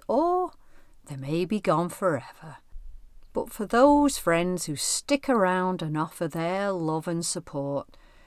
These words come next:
your connection to them will deepen, and those are the friendships that matter the most. And remember,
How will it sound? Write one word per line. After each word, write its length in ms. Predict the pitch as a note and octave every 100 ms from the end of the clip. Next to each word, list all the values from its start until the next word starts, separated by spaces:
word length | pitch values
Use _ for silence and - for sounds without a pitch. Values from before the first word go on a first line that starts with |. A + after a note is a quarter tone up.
| - _
your 260 | D#3 G3+ A#3
connection 640 | - A#3+ A3 - - G3
to 160 | - E3+
them 380 | D#3+ D#3+ E3 -
will 520 | E3+ F3+ A3 A#3+ A3+
deepen, 600 | - F3+ F3 - E3+ D#3 - - - -
and 160 | G3+ F3
those 420 | G3+ G#3+ A#3 A3+
are 80 | F#3+
the 140 | C#3 -
friendships 960 | - - - F#3 G3+ - G3+ - -
that 160 | - -
matter 580 | C3+ C#3 C#3 C#3 - D3+
the 140 | C#3+
most. 600 | C#3+ A#2+ A#2+ - - - - - - - - - -
And 180 | A3 A#3+
remember, 600 | B3+ B3+ C4+ E4+ G3+ E3+